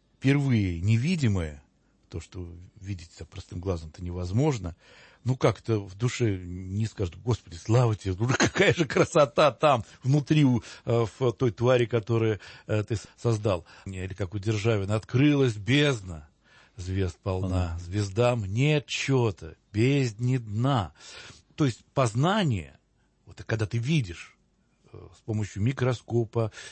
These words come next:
Speaker 1: или телескопа, э, всю Вселенную, она только приводит, по-моему, человека в восторг от величия создания Божия.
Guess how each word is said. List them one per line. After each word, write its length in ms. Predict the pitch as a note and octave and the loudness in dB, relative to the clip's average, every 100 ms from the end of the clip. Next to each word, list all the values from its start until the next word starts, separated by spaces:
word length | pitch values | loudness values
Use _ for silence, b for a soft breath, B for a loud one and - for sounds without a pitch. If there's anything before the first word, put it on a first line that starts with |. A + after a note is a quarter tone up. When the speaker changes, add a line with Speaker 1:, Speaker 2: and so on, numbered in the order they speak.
| B | B
Speaker 1:
или 180 | F#2 F2 | -12 -12
телескопа, 1080 | - C3 C3 B2+ A#2 - B2 A#2+ A2 A2 B B B | -2 2 4 4 0 -4 2 2 2 -2 B B B
э, 160 | G2+ F#2+ | -6 -4
всю 140 | - | -2
Вселенную, 640 | A#2+ - D3 D3 G#2 E2+ D2+ E2+ | -2 2 4 4 2 -4 -10 -6
она 200 | F#2+ A#2+ | -2 -2
только 280 | C#3 A#2+ | -2 -4
приводит, 440 | B2+ C3+ C3 C3 - | -6 -4 -2 -4 -4
по-моему, 360 | C3+ C3+ C#3 C3 | -2 0 -2 -2
человека 300 | D3 C#3+ C3 | 0 0 -2
в 60 | B2 | -4
восторг 580 | C3+ - - G#3+ - | -4 -4 -2 -2 0
от 120 | A2+ - B - | -4 -6 B -2
величия 420 | C3 D3+ B2 G#2+ | 0 2 0 -2
создания 560 | A#2+ A2 A#2 A2 A2 | 0 2 2 2 2
Божия. 480 | A2 A2 F#2+ D#2 D2 | 0 0 -2 -4 -14